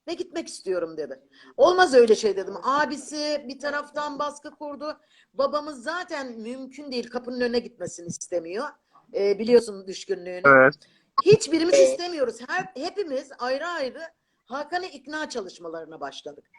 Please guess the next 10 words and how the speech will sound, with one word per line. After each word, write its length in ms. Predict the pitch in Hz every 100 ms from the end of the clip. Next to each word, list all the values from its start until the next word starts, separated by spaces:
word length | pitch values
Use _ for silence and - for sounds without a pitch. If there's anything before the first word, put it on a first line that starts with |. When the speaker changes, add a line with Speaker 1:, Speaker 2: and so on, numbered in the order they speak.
| _ -
Speaker 1:
"Yok, 260 | 403 440
mümkün 480 | 254 320 339 370 349
değil, 160 | 226 190
okumuyorum." 600 | 240 370 392 277 202 175
dedi. 180 | 170 - _
"Okulu 320 | - 339 349 320
bırakıyorum." 600 | 294 - 226 180 143 135
dedi. 140 | 123 _ _ -
"İsterseniz," 680 | 320 - 320 262 226 208 180
dedi, 340 | 226 302 -